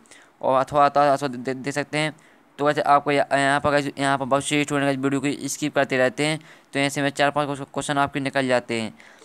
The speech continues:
तो वैसे अगर आप, अगर आप क्वेश्चन नहीं देखेंगे तो आपके आंसर कहाँ से लिख पाएंगे?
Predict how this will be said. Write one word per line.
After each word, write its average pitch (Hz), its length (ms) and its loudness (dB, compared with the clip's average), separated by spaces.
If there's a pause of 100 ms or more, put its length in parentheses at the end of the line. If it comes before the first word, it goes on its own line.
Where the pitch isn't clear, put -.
(400)
तो 139 80 -2
वैसे 151 180 0
अगर 139 240 6
आप, 147 260 4
अगर 143 260 4
आप 147 240 2
क्वेश्चन 143 220 -2
नहीं 143 280 0
देखेंगे 135 320 -2
तो 156 120 0
आपके 139 240 2
आंसर 135 260 0
कहाँ 135 200 0
से 131 80 -6
लिख 127 120 -4
पाएंगे? 113 360 -2